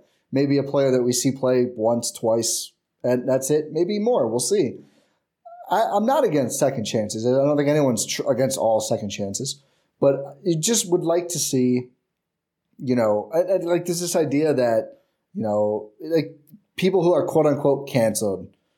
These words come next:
can't just, like, go somewhere and be apart from society forever. At some point,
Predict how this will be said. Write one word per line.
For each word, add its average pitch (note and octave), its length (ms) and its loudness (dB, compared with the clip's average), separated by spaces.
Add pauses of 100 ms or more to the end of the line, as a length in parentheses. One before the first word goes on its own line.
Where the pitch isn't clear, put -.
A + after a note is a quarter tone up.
(200)
can't B3 260 -2
just, G#3 220 0
like, C3+ 400 -2
go D#3 180 2
somewhere C#3+ 460 2
and A#2+ 100 -2
be B2+ 80 4
apart B2 340 0
from A2+ 160 -6
society G#2 520 -2
forever. E2+ 440 -6
At B2 120 -4
some G3 220 2
point, C#3 440 0